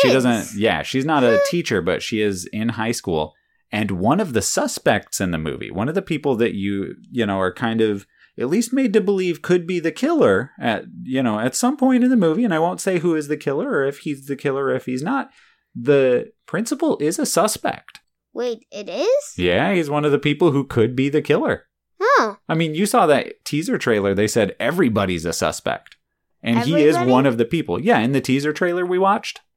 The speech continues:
Speaker 1: You were really right on a number of things and other things that I won't tell you 'cause I don't wanna spoil things for the movie for you. But yeah, no, you were right in some really
Speaker 2: What
Speaker 1: interesting
Speaker 2: about the
Speaker 1: and really
Speaker 2: gender?
Speaker 1: powerful ways. Yeah, the, the protagonist is a woman.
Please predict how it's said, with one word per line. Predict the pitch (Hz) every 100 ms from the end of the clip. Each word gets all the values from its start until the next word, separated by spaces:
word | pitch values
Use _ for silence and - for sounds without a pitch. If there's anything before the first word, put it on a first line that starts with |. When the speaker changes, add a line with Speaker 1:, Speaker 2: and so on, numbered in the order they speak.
| _ _ -
Speaker 1:
You | 110
were | 151
really | 120 110 131 160 170
right | 131 156 131 -
on | 110
a | 101
number | 95 110 123 135
of | 123
things | - 131 104 90
and | 98
other | 120 143
things | 135 131 117
that | 113
I |
won't | 107 113 92
tell | 113 104
you | 127
'cause | 110
I | 101
don't | 104
wanna | 104 98
spoil | - 98 101 98
things | 101 98 92
for | -
the | 90 90
movie | 90 104 101 92 95 107
for | 101 113
you. | 101 73 78 123 _ _
But | - 92 101 - _ _ -
yeah, | 113 208
no, | 196
you | 202 165
were | 156
right | 120 156 156
in | 110
some | 113 104
really | 104 147 147
Speaker 2:
What | 104
Speaker 1:
interesting | 254 359 494 605
Speaker 2:
about | 640
the | 554
Speaker 1:
and | 359
really | 508 523 -
Speaker 2:
gender? | - 107
Speaker 1:
powerful | 107 107 104 - 101 90
ways. | 82 101 76 65 -
Yeah, | 117 117
the, | 98 127 113 95 -
the | 110
protagonist | - 117 120 120 143 143
is | 113
a | 127
woman. | 135 110 143